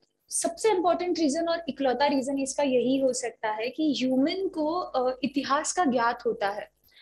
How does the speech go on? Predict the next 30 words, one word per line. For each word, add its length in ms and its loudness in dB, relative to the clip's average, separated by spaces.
So 100 -6
हम 260 0
history 380 2
को 160 -4
study 400 4
करते 320 0
हैं, 180 -2
analyze 600 0
करते 320 -2
हैं, 180 -2
present 460 0
में 200 2
हम 120 0
उस 140 -4
पे 100 -6
काम 360 2
करते 300 -2
हैं 140 0
और 300 -2
उसको 320 -2
लेके 280 -2
हम 140 0
अपना 220 -4
future 360 -2
secure 580 0
और, 180 -4
और 160 0
develop 320 0
बनाते 480 -8
हैं। 120 -20